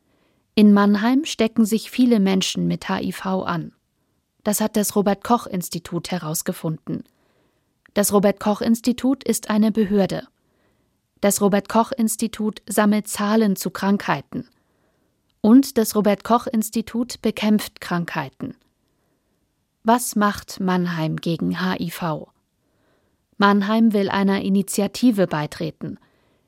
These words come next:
Die Initiative ist eine Aktion mit anderen Städten.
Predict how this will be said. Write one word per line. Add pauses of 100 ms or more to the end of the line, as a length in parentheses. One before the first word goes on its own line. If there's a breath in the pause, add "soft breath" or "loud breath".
(180)
Die
Initiative
ist
eine
Aktion
mit
anderen
Städten.